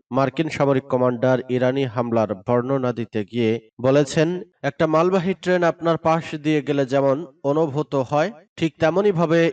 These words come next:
ইরানি ক্ষেপণাস্ত্রগুলো আসছিল।" মধ্যপ্রাচ্যে মোতায়েন মার্কিন সন্ত্রাস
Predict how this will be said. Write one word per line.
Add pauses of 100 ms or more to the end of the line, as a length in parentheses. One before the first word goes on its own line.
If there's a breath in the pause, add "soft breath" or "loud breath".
ইরানি
ক্ষেপণাস্ত্রগুলো
আসছিল।" (300)
মধ্যপ্রাচ্যে
মোতায়েন
মার্কিন
সন্ত্রাস